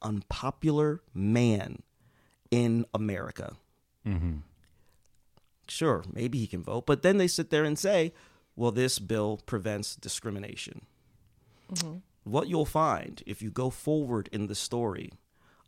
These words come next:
Speaker 1: of Muhammad Ali, he was actively discriminated against by the United States government.
Speaker 3: Mm-hmm.
Speaker 1: He failed the draft test, and they, so he was unable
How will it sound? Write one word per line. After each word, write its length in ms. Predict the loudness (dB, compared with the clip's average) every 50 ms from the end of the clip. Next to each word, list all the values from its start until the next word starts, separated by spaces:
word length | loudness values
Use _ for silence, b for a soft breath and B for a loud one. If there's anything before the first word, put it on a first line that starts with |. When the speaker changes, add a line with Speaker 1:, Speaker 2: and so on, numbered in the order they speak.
| _
Speaker 1:
of 200 | 0 0 0 0
Muhammad 460 | 0 -2 -2 -2 -4 -6 -6 -6 -8 -8
Ali, 480 | -10 -10 -12 -12 -12 -12 -14 -16 -18 -20 _ _ _ _ _ _ _ _ _ _ _ -20 -20 -20 _ _ _ _ _ _ _ _ _ _ _ _ _ _ -20 _ _ _ _ _ _ -10
he 100 | -6 -4
was 120 | -4 -2 -2
actively 380 | -4 -4 -4 -6 -8 -8 -6
discriminated 500 | -6 -6 -2 2 4 4 4 4 2 0
against 280 | -2 -4 -4 -6 -4 -2
by 120 | -2 -2
the 60 | 0 -2
United 240 | -2 -2 -4 -6
States 220 | -6 -8 -8 -10 -6
government. 460 | -4 -2 -2 -2 -4 -8 -10 -12 -14 _ -8
Speaker 3:
Mm-hmm. 400 | -6 -6 -4 -4 -4 -4 -4 -6 -8 -10 -14 _ _
Speaker 1:
He 240 | -8 -6 -6 -6 -6
failed 640 | -8 -12 -14 -6 0 2 4 6 6 4 4 2
the 100 | 0 -2
draft 360 | -2 -2 -4 -4 -6 -8 -8 -8
test, 460 | -8 -8 -6 -6 -8 -8 -8 -12 -18 _ _ _ _ _ _ _ _ _ _ _ _ _ _ _ _ _ _ _
and 140 | -6 -4 -4
they, 260 | -4 -6 -8 -8 -10 -12 -12 -6
so 160 | -4 -2 0
he 120 | 0 0
was 180 | -2 -2 -4 -6 -12 _ _ _ _ _ _ _ _ _ _ 4
unable 480 | 6 8 8 8 8 8 6 2 0